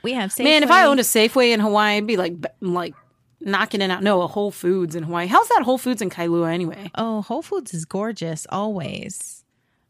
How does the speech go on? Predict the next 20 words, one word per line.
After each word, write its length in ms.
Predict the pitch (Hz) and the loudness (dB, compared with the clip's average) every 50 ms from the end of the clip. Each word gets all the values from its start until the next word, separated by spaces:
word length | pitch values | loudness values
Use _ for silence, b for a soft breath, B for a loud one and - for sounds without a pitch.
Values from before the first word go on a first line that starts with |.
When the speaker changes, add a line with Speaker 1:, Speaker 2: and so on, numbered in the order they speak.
| _ _ - | _ _ -6
Speaker 1:
Um, 1120 | 202 196 196 190 190 190 190 190 190 190 190 185 185 185 185 175 170 170 165 165 160 170 - _ | -6 -4 -4 -4 -4 -4 -4 -4 -4 -4 -4 -4 -4 -4 -4 -4 -4 -6 -6 -6 -8 -10 -12 _
Speaker 2:
Mm, 80 | - 180 | -12 -10
mm-hmm. 160 | 160 175 175 | -8 -4 -2
Speaker 1:
but 420 | 208 240 240 - _ _ - - _ | 0 0 0 -2 _ _ -16 -10 _
I 140 | 208 226 220 | -6 -6 -6
think 360 | - _ - 247 247 269 277 | -8 _ -10 -8 -8 -8 -8
since 260 | - - 311 285 - | -8 -10 -8 -8 -10
Whole 320 | - - - 240 226 240 254 | -12 -8 -6 -4 -4 -4 -6
Foods 540 | - - 285 269 269 262 262 247 - - - - | -8 -8 -6 -6 -4 -6 -6 -8 -10 -14 -10 -6
is 240 | 214 220 202 202 | -6 -6 -4 -4
now 220 | 208 208 202 202 - | -4 -4 -4 -4 -4
owned 240 | - 208 208 202 190 | -4 -4 -4 -4 -4
by 180 | 190 185 - - _ | -4 -6 -6 -8 _
Amazon, 540 | 170 175 180 185 202 196 220 226 226 220 202 | -6 -4 -4 -4 -4 -4 -4 -4 -2 -2 -2
we 140 | 202 202 | -2 -2
are 80 | 196 196 | -2 -4
definitely 540 | 180 - 190 180 180 - 208 208 214 220 220 | -4 -4 -6 -6 -4 -4 -4 -4 -2 -4 -4
getting 300 | 196 196 185 185 180 175 | -4 -4 -4 -4 -4 -4
an 80 | 170 | -6
Amazon 840 | - - 175 175 180 180 175 180 175 170 170 170 170 165 165 165 170 | -6 -4 -4 -4 -4 -4 -4 -4 -4 -4 -4 -4 -2 -2 -2 -4 -6